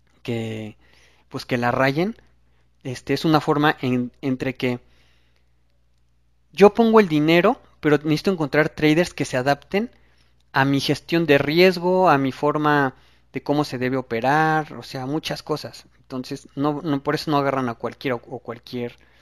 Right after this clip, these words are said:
estrategia, ¿va? Gracias por todos los consejos, bro. No, hombre, gracias a, a ustedes por estar aquí. Dice, "¿es posible dar un valor aproximado del curso?". Mándame un mensaje directo, mándame un mensaje directo y te doy el precio exacto,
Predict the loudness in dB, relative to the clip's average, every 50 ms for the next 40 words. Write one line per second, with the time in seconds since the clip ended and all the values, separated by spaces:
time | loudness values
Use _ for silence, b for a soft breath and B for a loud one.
0 | _ _ _ -16 -14 -14 -14 -14 -16 -16 -14 -12 -12 -12 -12 -14 -16 -18 -20 _
1 | -20 -18 -16 -16 -16 -16 _ b b b b b b b b b b b b b
2 | b b b b b b b b b b b b b b b _ _ _ _ _
3 | _ 0 4 6 6 6 6 6 4 4 6 8 8 8 8 8 4 2 0 2
4 | 0 -2 0 0 -2 0 2 2 4 6 6 6 6 6 4 4 4 4 4 2
5 | 2 0 -2 0 0 -2 -2 -2 -2 -4 -4 -2 0 2 2 2 0 -2 -4 -4
6 | -2 -2 0 0 0 -2 -4 -6 -6 -2 -2 -2 0 0 0 0 0 0 2 6
7 | 8 8 8 8 6 4 4 4 4 4 2 2 0 -2 -8 -8 -8 -8 -4 -4
8 | -2 -2 -2 -4 -4 -8 -10 -8 -6 -2 0 2 4 4 4 4 4 4 4 2
9 | 2 2 2 2 2 2 2 2 2 0 0 -2 -10 -10 -10 -10 -10 -8 -4 -2
10 | 0 0 0 0 -2 -2 -2 -4 -4 -4 -2 -2 -2 -2 -4 -6 -8 _ -10 -10
11 | -10 _ _ _ _ _ _ _ _ _ _ _ _ _ _ _ _ _ -10 -10
12 | -8 -4 -2 0 2 4 4 4 2 0 -2 _ -4 -2 -2 -2 -2 -4 -8 -10
13 | -12 -6 -2 -2 -2 -2 -4 _ -20 -20